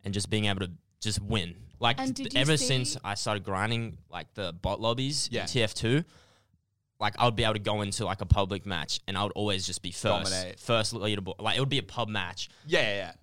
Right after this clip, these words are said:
Speaker 3: But there's still a lot of good players in
Speaker 1: Yeah.
Speaker 3: T F two pub
Speaker 1: And I would
Speaker 3: matches.
Speaker 1: just always be first on the leaderboard.
Speaker 3: You know what's really interesting? I think T F two,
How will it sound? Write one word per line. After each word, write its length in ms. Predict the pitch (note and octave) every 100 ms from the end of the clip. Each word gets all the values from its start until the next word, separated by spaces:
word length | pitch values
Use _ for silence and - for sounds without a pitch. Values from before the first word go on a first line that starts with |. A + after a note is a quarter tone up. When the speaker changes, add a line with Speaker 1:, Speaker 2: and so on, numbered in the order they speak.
| _
Speaker 3:
But 100 | G3+
there's 140 | G4 -
still 160 | A#4
a 20 |
lot 100 | G#4+ C3
of 40 |
good 180 | A#2+ G2
players 380 | G2+ A2+ F#2+ -
in 60 |
Speaker 1:
Yeah. 120 | C3 G2+
Speaker 3:
T 40 |
F 80 | G2+
two 140 | G2+
pub 200 | F#2 G2+
Speaker 1:
And 120 | B2
I 100 | A#2+
would 100 | B2
Speaker 3:
matches. 200 | G#2+ F#2
Speaker 1:
just 220 | - A#2 -
always 320 | A#2 A2 G#2+
be 340 | G#2+ G2 F2+ -
first 340 | - G#2+ G2
on 100 | G2+
the 60 | F#2+
leaderboard. 340 | F2 E2 D#2+
Speaker 3:
You 60 | E3
know 100 | A3+
what's 240 | A3 -
really 360 | C3 A#2+ C3 B2+
interesting? 640 | G#2 A2 A#2 G2+ - F2+ F#2
I 140 | B2+
think 260 | C3+ B3 -
T 240 | - C3
F 160 | A2+ -
two, 460 | - A2+ F#2+ F2